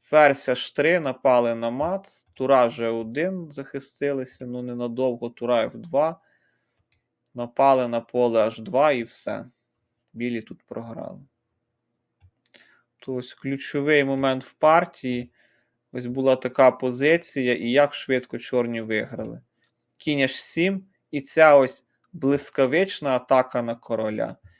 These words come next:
І далі чорні зробили серію дуже хороших ходів і швидко виграли. Ну, далі все, ці варіанти прості. Ф три,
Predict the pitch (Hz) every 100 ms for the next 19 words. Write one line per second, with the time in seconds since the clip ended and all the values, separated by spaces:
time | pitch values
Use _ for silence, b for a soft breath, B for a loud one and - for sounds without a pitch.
0 | b b - 175 160 160 147 139 - 143
1 | 135 131 123 123 _ _ _ 120 131 127
2 | 135 120 113 - 139 127 117 117 117 180
3 | 143 127 117 - 120 113 110 - - -
4 | 160 170 127 113 110 _ b b - -
5 | 113 113 - - 101 104 113 - - 113
6 | - _ _ _ _ - _ _ _ _
7 | - _ _ _ _ _ 196 170 160 175
8 | 160 147 - 143 135 135 139 127 135 131
9 | 123 120 113 - - - - - 165 160
10 | 139 _ _ _ _ - - - 120 131
11 | 151